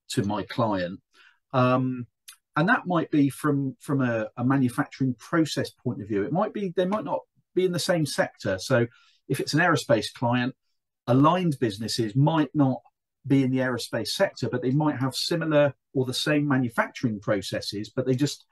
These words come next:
make things for other sectors. So those businesses would be, in my opinion, they would be totally relevant. Of course, you've got different standards that, that some sectors work to. So A S ninety-one hundred for, for aerospace,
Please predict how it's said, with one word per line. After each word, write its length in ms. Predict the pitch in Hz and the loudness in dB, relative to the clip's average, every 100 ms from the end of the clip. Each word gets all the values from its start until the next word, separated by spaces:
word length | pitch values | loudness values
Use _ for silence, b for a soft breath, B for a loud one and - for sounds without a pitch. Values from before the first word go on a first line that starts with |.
| _ | _
make 260 | 147 180 - | 2 2 2
things 260 | 135 113 107 | -2 -2 -2
for 140 | 135 | -2
other 160 | 123 104 | -2 -2
sectors. 640 | - 113 - 110 90 - _ _ - | -4 -4 -6 -8 -8 -14 _ _ -8
So 160 | - | 0
those 280 | 147 208 185 | 2 2 4
businesses 580 | 180 160 147 - 110 - | 2 4 2 0 -2 -2
would 160 | 123 | -2
be, 320 | 117 127 120 - b b _ | 2 2 2 -6 b b _
in 100 | 123 | 2
my 140 | 143 | 4
opinion, 340 | 127 - 104 110 | 2 0 -6 -2
they 120 | 120 | -2
would 160 | 120 117 | -2 -6
be 100 | 107 | -8
totally 380 | - 147 117 | -4 -4 -2
relevant. 520 | 104 127 117 92 104 123 - _ _ _ _ _ - | 2 2 2 -2 -10 -10 -12 _ _ _ _ _ -6
Of 120 | - | -6
course, 360 | - 208 170 - | -2 0 0 -2
you've 120 | 123 | -2
got 220 | 143 120 - | 0 0 -2
different 320 | - 139 117 - | -2 -2 -2 -4
standards 640 | - 127 120 104 87 - - | 0 2 2 -2 -8 -8 -6
that, 180 | 104 104 | -6 -6
that 240 | 113 110 - | -10 -12 -8
some 420 | - 123 107 107 | -4 -2 -4 -8
sectors 460 | - - - - 95 | -8 -6 -6 -8 -2
work 280 | 123 117 - | 0 0 -4
to. 240 | 101 87 85 | -8 -8 -10
So 400 | - 104 95 92 90 _ 123 - _ b b b - | -8 -6 -6 -8 -12 _ -20 -20 _ b b b -6
A 120 | 107 | -4
S 140 | 104 | -2
ninety-one 640 | 117 104 110 104 107 98 98 _ _ _ _ - | -4 -4 -6 -4 -6 -6 -10 _ _ _ _ 0
hundred 400 | 120 107 110 - | 0 2 -2 0
for, 280 | 117 107 | 2 2
for 160 | - 113 | 2 0
aerospace, 720 | 110 110 104 - 107 104 95 | 2 0 -4 -2 -2 -2 -6